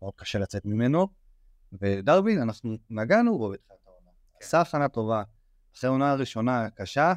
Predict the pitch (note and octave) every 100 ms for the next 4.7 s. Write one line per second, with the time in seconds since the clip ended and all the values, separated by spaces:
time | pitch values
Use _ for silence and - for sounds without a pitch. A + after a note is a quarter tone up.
0 | - A#2 - F#3+ F3 C#3 C#3+ B2 - G2
1 | - G#2 G2+ B2+ _ _ _ _ _ -
2 | A2+ B2 A#2+ B2 - B2 A2+ G#2+ G2+ G2+
3 | G2 G2 G2 G3 F#3 _ - B2 C3 A2+
4 | G#2+ G2 G2 F#2+ F#2+ F#2+